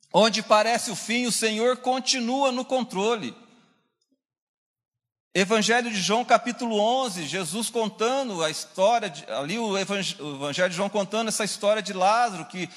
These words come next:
Jesus estava num determinado lugar e alguém chega: Ó, Senhor, mestre, O seu amigo, a quem o senhor ama, morreu, está enfermo. E a primeira coisa que Jesus faz é assim: ó,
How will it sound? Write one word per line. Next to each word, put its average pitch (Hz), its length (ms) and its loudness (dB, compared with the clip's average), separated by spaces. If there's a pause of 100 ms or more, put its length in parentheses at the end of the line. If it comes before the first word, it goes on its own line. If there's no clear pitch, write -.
(120)
Jesus 190 460 -2
estava 208 380 4
num 220 100 -4
determinado 202 520 2
lugar 196 400 2
e 233 60 2
alguém 208 240 -2
chega: 226 440 0
Ó, 233 400 2 (760)
Senhor, 202 520 0
mestre, 196 640 0 (760)
O 185 520 -6
seu 220 260 0
amigo, 214 680 -2 (120)
a 147 60 -10
quem 220 280 -4 (140)
o 175 40 -12
senhor 214 300 -2
ama, 226 340 0
morreu, 220 640 0 (200)
está 208 240 2
enfermo. 226 640 -2 (2000)
E 196 120 0
a - 40 6
primeira 269 380 2
coisa 262 320 0
que 233 140 -6
Jesus 220 420 -2
faz 240 340 2
é 240 40 -4
assim: 233 160 -6
ó, 208 320 0